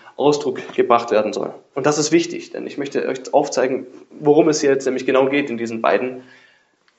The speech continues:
Dingen. Ab Vers vierzehn in Kapitel fünf aus dem Matthäusevangelium. „Ihr seid das Licht der Welt.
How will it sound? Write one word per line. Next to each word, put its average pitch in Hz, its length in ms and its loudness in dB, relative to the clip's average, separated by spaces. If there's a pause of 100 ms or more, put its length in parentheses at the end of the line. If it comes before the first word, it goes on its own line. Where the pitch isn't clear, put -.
(120)
Dingen. 127 580 2 (3750)
Ab 135 120 0
Vers 139 180 6
vierzehn 156 380 4
in 123 120 2
Kapitel 131 240 2
fünf - 440 -2 (220)
aus 127 160 -6
dem 127 120 0
Matthäusevangelium. 117 840 2 (500)
„Ihr 196 160 10
seid 196 200 4
das - 160 0
Licht 170 180 0
der 185 100 10
Welt. 127 480 4